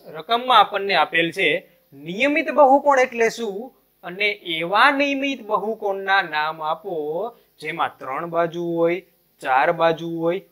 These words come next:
અને છ બાજુ હોય. બરોબર છે? તો,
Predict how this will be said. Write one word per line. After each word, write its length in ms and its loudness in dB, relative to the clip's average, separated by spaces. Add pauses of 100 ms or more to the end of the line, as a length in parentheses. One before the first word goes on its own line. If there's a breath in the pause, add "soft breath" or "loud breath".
(160)
અને 160 -6
છ 280 4
બાજુ 340 4
હોય. 200 -2 (460)
બરોબર 400 8
છે? 200 -4 (580)
તો, 440 10